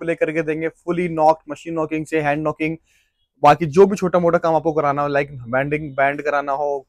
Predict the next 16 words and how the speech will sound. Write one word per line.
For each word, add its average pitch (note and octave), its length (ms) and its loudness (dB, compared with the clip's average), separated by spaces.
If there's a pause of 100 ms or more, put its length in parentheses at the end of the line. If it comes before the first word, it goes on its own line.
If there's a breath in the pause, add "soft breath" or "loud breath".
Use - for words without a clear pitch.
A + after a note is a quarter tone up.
toe C#3+ 100 -2
guard C#3 200 4
लगवाना C#3 400 -2
हो, C#3+ 320 -8 (200)
scrub D3+ 320 0
sheet, D3+ 420 -4
ये D3+ 140 -6
सब F3+ 200 -4
free E3+ 240 -8
of E3 140 2 (120)
cost D#3 200 0
है, D#3+ 40 -4
सब - 180 -12
कुछ D#3+ 140 -10
complimentary D3 680 -6
है D#3 140 -4